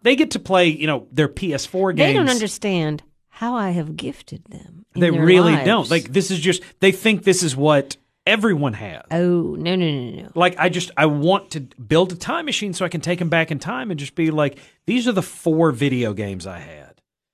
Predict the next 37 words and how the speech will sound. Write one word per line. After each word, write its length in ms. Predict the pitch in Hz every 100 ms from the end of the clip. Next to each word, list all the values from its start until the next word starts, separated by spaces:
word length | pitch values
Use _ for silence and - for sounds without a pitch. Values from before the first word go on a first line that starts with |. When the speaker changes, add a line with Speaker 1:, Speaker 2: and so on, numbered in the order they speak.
| _ _ _ _ _
Speaker 2:
Here, 260 | - 226 214
listen 240 | 208 240
to 60 | 214
Speaker 1:
Do 100 | 202
Speaker 2:
that 80 |
speaker. 580 | 165 - - 220 220 170 127
Speaker 1:
do 120 | 165
you, 440 | 175 175 220 220 214
oh, 220 | 175 185 - 139 131 _
it's 120 | 190 165
barely 500 | 131 247 226 170 139
a 40 |
speaker, 480 | - - 160 147 117
like, 300 | 127 139 117
by 180 | 156 156
the 140 | 135
definition 680 | 120 185 185 175 170 - 143
that 140 | 139
I 140 | 127 143
now 680 | 139 160 202 185 120 104 - _ 170
say 220 | 165 156
Speaker 2:
Mm-hmm. 40 | 156
Speaker 1:
speakers. 640 | - 123 101 - - - _ _ _ _ _ _ _ _ _ _ _ _ _ _ _ _
Why, 300 | - 127 196 196
why 240 | 190 247
do 120 | 262
I 100 | 226
want 260 | 185 175 175
to 80 | 165
leave 300 | 143 143 117
the 120 | 117
comfort 760 | - - 170 - 92 - _ _ _ _ _ -
of 180 | 117
my 360 | 110 127 139 180
home, 460 | - 185 117 92 -
like, 280 | 135 135 - _ _ -
where 420 | 135 151 143 143